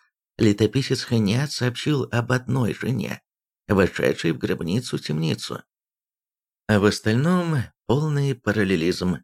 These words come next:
Вскоре жена была охвачена страхом и радостью, увидев ожившего Андроника. Смотри ниже. Шестнадцать точка четыре.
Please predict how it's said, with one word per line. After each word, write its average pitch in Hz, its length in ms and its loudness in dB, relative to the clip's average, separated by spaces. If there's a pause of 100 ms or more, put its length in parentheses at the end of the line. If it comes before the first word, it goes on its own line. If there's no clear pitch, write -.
(600)
Вскоре 98 420 4
жена 92 320 0
была 92 360 2
охвачена 82 640 -2
страхом 76 600 -6
и 64 40 -2
радостью, 58 640 -6 (460)
увидев 147 640 -2
ожившего 123 640 -2
Андроника. 76 680 -2 (380)
Смотри 156 420 -2
ниже. 80 380 -4 (1900)
Шестнадцать 120 640 0
точка 104 300 0
четыре. 92 560 -2